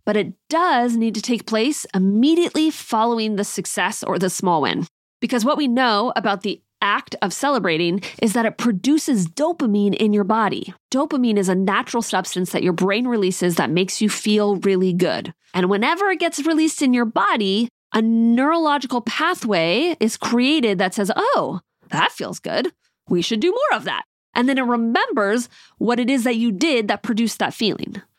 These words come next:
Remember, your brain is always on your side, wanting to help you. So when something feels really good,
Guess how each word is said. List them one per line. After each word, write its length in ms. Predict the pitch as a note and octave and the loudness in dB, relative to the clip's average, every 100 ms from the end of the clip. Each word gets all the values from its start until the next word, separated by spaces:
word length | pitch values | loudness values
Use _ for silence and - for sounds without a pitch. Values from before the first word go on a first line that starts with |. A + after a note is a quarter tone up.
| _ | _
Remember, 420 | A#3 A#3+ C4 A#3 G3 | -2 0 2 0 0
your 260 | F#3 A#3 | 0 0
brain 560 | A3+ A3 C#4+ C#4 F#3+ G3 | 0 0 2 2 2 0
is 220 | - G#3 - | -2 -4 -4
always 580 | A3+ A#3 C4 C4+ C4+ A#3+ - _ G#3 | -2 2 2 2 0 -4 -12 _ -2
on 260 | G#3+ A3 | 0 2
your 220 | G3+ G3+ | 2 2
side, 580 | G3+ - A3 A#3 A3 E3+ | 0 -2 -2 2 2 0
wanting 480 | E3 D#3+ G#3+ - A#3 | 0 0 0 0 -2
to 160 | G3+ G3 | 0 0
help 380 | D#3 G#3+ A3+ F#3+ | 0 0 -2 0
you. 200 | F3 - - | 0 0 -6
So 180 | - A#3+ | -6 -2
when 140 | A3 G#3+ | 0 0
something 440 | G#3+ F4 F4+ C4+ | -2 0 2 2
feels 300 | A#3+ D4 A#3+ | 2 0 2
really 200 | A#3+ A3 | 0 0
good, 540 | F#3+ E4+ C4 F3+ B3+ | 2 2 2 2 -2